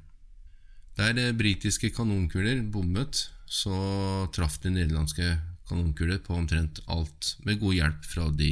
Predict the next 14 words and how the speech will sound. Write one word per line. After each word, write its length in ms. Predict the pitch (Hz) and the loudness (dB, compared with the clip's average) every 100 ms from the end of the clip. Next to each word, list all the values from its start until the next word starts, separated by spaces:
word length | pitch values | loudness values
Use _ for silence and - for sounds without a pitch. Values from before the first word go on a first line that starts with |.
| 67 | 2
norske 340 | 67 80 - 78 | 0 0 0 0
batteriene. 440 | 76 73 62 - - - - - - - - - - - - - - - - - - | -2 -2 -6 -8 -12 -16 -18 -14 -12 -12 -10 -8 -6 -6 -4 -6 -6 -8 -12 -12 -4
Den 120 | 123 | -2
korte 300 | 117 139 - | 2 0 0
avstanden 400 | 127 95 110 120 120 | 0 0 0 0 0
mellom 180 | 101 104 | 0 2
skipene, 480 | 120 95 117 123 98 - - - | 0 0 0 0 -2 -10 -16 -10
eh, 240 | 104 101 98 | -6 -4 -2
gjorde 240 | 98 98 92 | 0 0 2
også 180 | 82 98 | 2 4
sitt 220 | - 76 | 4 2
til 200 | 90 90 | 2 2
at, 280 | 90 87 - | 0 -4 0
eh, 140 | 92 | 0